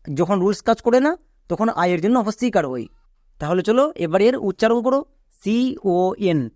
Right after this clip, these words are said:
কি হয়ে যাবে? কন। তারপরে এফআই, এর জন্য কি হবে? ফি। এক্ষুনি বললাম আই যেহেতু ছয় লেটার এর বেশি শব্দে আছে, মানে আই এর জন্য রুলস কাজ করবে না, এখানে আই এর জন্য হস্যিকার হবে, তাহলে এফআই ফি।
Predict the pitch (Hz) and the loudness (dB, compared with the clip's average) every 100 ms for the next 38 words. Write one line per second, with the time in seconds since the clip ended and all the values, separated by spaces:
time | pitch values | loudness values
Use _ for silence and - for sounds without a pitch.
0 | _ 175 196 214 262 269 - 180 151 120 | _ -2 2 4 2 0 0 0 0 -4
1 | _ _ _ _ - 175 180 254 302 - | _ _ _ _ -4 -2 2 2 0 0
2 | 190 233 - _ - 160 131 - _ _ | 2 2 -2 _ -2 -2 -2 -6 _ _
3 | - 160 196 190 220 233 285 285 - 220 | -6 -2 -2 2 2 2 0 -4 -8 -4
4 | 240 269 _ _ _ _ 165 - 226 226 | -4 -4 _ _ _ _ -6 2 2 4
5 | 240 269 294 _ _ - 160 180 180 185 | 4 2 0 _ _ -4 -2 0 0 -2
6 | 254 302 - _ _ - 185 208 202 240 | -4 -8 -10 _ _ -4 0 0 2 0
7 | 208 170 156 175 233 214 190 180 147 - | 0 0 0 -2 -2 -2 2 2 2 0
8 | 285 - _ _ - 160 208 160 180 175 | -2 -2 _ _ -6 -2 0 0 0 0
9 | 196 185 196 - 190 - 214 262 277 - | 0 0 -2 0 -2 0 0 0 0 -6
10 | _ _ 160 185 202 165 170 175 226 202 | _ _ -6 -4 -2 0 0 0 0 -2
11 | 254 254 240 254 269 - _ _ 156 175 | -2 0 0 0 -2 -6 _ _ -4 0
12 | 226 190 190 208 - 156 214 311 - - | 0 0 -2 -2 -4 -2 0 -2 -8 -6
13 | 196 | -4